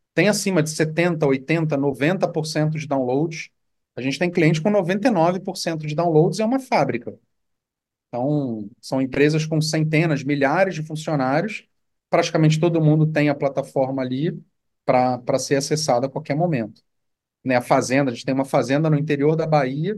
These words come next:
são mil funcionários, novecentos e cinquenta downloads.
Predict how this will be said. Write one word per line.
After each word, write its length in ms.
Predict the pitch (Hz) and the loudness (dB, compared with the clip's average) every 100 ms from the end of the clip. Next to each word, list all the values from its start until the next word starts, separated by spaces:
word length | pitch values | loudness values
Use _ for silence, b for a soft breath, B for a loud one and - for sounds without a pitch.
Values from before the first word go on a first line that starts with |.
| 214 _ _ _ | -10 _ _ _
são 180 | - 170 | -4 0
mil 220 | 151 147 | 4 4
funcionários, 920 | 202 202 190 190 151 135 151 214 - - _ _ - | 2 -2 -2 0 2 2 0 -2 -8 -16 _ _ -2
novecentos 460 | 165 156 170 160 | -2 0 0 0
e 40 | - | -2
cinquenta 380 | 185 170 160 | -2 -2 0
downloads. 680 | 175 190 214 143 - - - | -2 0 2 0 -2 -10 -18